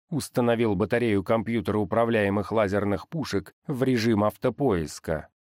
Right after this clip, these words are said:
а сержант Рек, у которого не осталось времени на мысли о кофе, генералах и даже своей жене Мире, коей не позволялось появляться в офицерской столовой, поскольку она была индонезийка,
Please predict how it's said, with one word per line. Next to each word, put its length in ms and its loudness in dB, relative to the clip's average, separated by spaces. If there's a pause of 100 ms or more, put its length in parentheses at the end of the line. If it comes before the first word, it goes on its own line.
а 140 0
сержант 600 -2
Рек, 440 -2
у 100 -2
которого 400 0
не 140 2
осталось 500 0
времени 420 0
на 140 2
мысли 360 -2
о 120 2
кофе, 560 -2 (160)
генералах 920 0
и 100 0
даже 320 2
своей 420 0
жене 360 0
Мире, 520 0 (240)
коей 360 2
не 160 0
позволялось 640 0
появляться 600 -2
в 60 -2
офицерской 680 -2
столовой, 760 -2 (140)
поскольку 540 0
она 200 2
была 320 2
индонезийка, 1000 -2